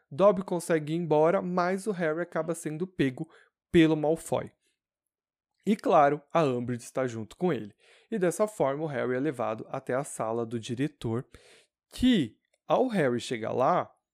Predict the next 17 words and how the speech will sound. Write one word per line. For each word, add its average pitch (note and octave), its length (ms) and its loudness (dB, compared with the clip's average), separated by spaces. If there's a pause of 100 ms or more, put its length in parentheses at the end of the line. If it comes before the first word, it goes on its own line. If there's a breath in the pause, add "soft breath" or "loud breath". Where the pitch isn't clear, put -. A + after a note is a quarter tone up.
(300)
encontra G3 600 0
a D3 40 -2
sala D3+ 360 0
completamente D3 840 -4
cheia. B2 500 -2 (440)
Assim, A2 320 -10
a - 20 -8
gente A#2+ 200 -10
tem C#3+ 140 -2
dois D#3+ 360 2
aurores, C#3 640 2 (480 soft breath)
ahn, B2 240 -6 (880)
tem D3 180 0
Percy A3+ 580 2
Weasley C3 500 -4 (580)
e A3 100 2
tem E3 380 -4